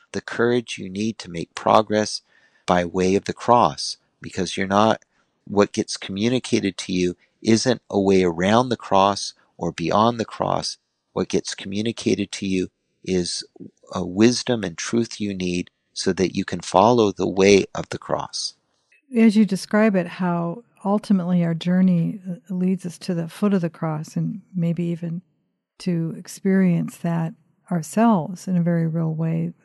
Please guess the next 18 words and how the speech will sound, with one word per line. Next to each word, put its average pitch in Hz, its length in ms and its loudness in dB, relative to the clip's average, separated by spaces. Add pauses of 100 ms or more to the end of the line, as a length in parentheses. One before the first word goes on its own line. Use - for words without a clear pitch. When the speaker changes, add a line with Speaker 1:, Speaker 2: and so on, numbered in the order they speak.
Speaker 2:
through, 185 320 0
with, 170 240 0
and 160 160 -4
in 190 160 4
him. 165 300 2 (480)
You, 202 240 0 (100)
we 214 160 4
really 226 360 8
are, 165 300 2 (240)
uh, 185 80 -6 (320)
we 202 120 2
experience 233 560 4
that, 165 360 -2
don't 175 220 0
we, 185 140 2
in 175 100 2
some 208 320 4
way 160 380 0